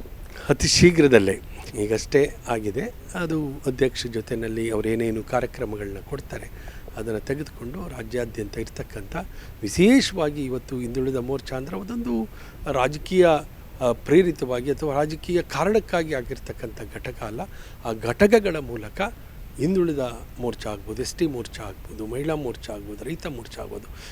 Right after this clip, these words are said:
ಎಲ್ಲ ಮೋರ್ಚಾಗಳ ಮೂಲಕ ಆಯಾ ವರ್ಗಗಳನ್ನು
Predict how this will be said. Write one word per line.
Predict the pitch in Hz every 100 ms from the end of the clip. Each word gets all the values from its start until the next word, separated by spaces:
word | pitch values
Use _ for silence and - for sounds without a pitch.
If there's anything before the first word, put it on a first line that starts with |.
| - 123
ಎಲ್ಲ | 117 185
ಮೋರ್ಚಾಗಳ | 214 147 165 - 156 151
ಮೂಲಕ | 139 131 127 120
ಆಯಾ | 165 127 135 135
ವರ್ಗಗಳನ್ನು | 107 110 139 208 190 165 143 139 208 -